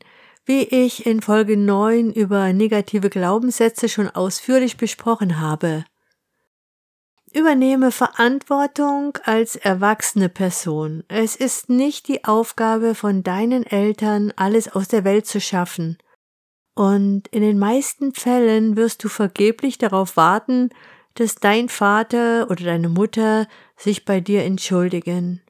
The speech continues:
Vielleicht hilft es dir auch mal zu überlegen, was dein Vater Gutes gemacht hat. Er hat dich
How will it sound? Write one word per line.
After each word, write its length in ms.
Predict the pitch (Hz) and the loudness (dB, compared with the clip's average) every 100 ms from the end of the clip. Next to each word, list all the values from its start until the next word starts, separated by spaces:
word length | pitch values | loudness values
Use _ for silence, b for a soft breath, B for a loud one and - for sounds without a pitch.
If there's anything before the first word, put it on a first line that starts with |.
| _ _ _ _ _ _ _ _ _ _ _ _ _ | _ _ _ _ _ _ _ _ _ _ _ _ _
Vielleicht 800 | - 240 240 233 240 254 247 - | -2 0 2 2 2 2 -2 -6
hilft 420 | 226 269 269 - | 0 0 0 -2
es 160 | 247 - | -4 -2
dir 320 | 240 240 226 | 0 0 0
auch 220 | 220 - | -2 0
mal 420 | 214 220 220 226 | 0 2 2 0
zu 140 | - 220 | -2 -2
überlegen, 840 | 214 208 208 240 247 247 247 247 b b b b - | 2 2 2 2 0 -2 0 -2 b b b b -4
was 220 | 226 - | -2 -2
dein 260 | 220 220 | 0 0
Vater 520 | 208 214 220 226 233 202 | 0 -2 0 2 2 0
Gutes 420 | 269 294 226 - | 0 -2 -2 -2
gemacht 480 | 202 190 175 - 185 | -2 -2 -4 -8 -6
hat. 420 | 175 170 - - _ _ _ _ _ _ _ _ _ - | -4 -6 -12 -20 _ _ _ _ _ _ _ _ _ -6
Er 140 | 220 | -2
hat 240 | 220 277 - | 0 -2 0
dich 400 | 294 294 - | 2 2 -2